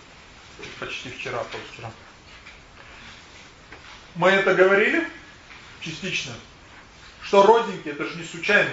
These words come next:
знаете, да? Не случайно у женщины усы растут. Почему это? Мяса много ест. Например, или Марса много. Родинка не случайно это. Раньше просто врач,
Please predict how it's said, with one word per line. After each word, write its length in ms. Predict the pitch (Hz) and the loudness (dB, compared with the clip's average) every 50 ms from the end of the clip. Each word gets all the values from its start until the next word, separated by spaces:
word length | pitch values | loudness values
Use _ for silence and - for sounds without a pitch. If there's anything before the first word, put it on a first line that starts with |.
| 120 120 | -8 -10
знаете, 240 | 135 135 143 131 - 123 | -10 -10 -10 -10 -12 -14
да? 100 | - - - - - - - - - - - - - - - | -14 -16 -16 -20 -20 -20 -20 -20 -20 -20 -20 -20 -20 -18 -14
Не 80 | 151 127 | -14 -12
случайно 400 | - - - 202 202 190 180 160 | -10 -2 0 2 2 2 0 0
у 20 | |
женщины 420 | 160 180 185 170 - 165 160 156 | -2 -2 -2 -4 -4 -8 -8 -8
усы 180 | 147 - - 165 | -8 -6 -4 -2
растут. 200 | 151 139 - - - - - - - | -2 -2 -4 -8 -14 -18 -20 -20 -20
Почему 220 | - - 147 147 135 | -16 -14 -12 -12 -12
это? 100 | 120 110 - - - - - - - - - - - - - - - - - - | -12 -14 -18 -20 -20 -20 -20 -20 -20 -20 -20 -20 -20 -20 -20 -20 -20 -20 -20 -12
Мяса 300 | 143 143 147 147 - - 135 | -6 -6 -6 -6 -6 -10 -14
много 180 | 123 117 113 | -16 -14 -14
ест. 120 | 101 104 - - - - - - - - - - - - - - - - - - - - - - - - - - - - - - - - | -14 -16 -16 -20 -20 -20 -20 -20 -20 -20 -20 -20 -20 -20 -20 -20 -20 -20 -20 -20 -20 -20 -20 -20 -20 -20 -20 -20 -20 -20 -20 -20 -14 -6
Например, 420 | 139 127 - 156 165 160 131 120 123 | -6 -4 -2 -2 -2 -2 -2 -2 -2
или 100 | 120 135 | -4 -2
Марса 340 | 143 156 160 165 160 160 139 | 2 4 4 4 2 -4 -8
много. 240 | 127 123 113 107 - - - - - - - - - - - - - - - - - - - - - - - | -10 -12 -14 -14 -14 -16 -16 -16 -16 -18 -18 -18 -18 -20 -18 -18 -18 -18 -16 -16 -16 -16 -16 -16 -14 -6 4
Родинка 540 | 156 165 214 233 214 214 208 180 - 151 143 | 6 8 8 8 6 2 -4 -4 -4 -4 -4
не 100 | 156 160 | -4 -6
случайно 640 | - - 180 175 175 - 202 214 226 220 208 185 | -8 -8 -8 -6 0 4 6 6 6 4 4 0
это. 240 | 151 123 120 - - - - - - - - - - - | -4 -6 -8 -10 -14 -18 -20 -20 -20 -20 -20 -20 -8 0
Раньше 320 | - 185 226 247 254 - 202 | 2 4 4 4 2 0 0
просто 380 | 202 226 240 240 - - 185 | 4 6 6 6 6 4 2
врач, 300 | 165 180 202 208 220 220 | 4 6 6 6 6 6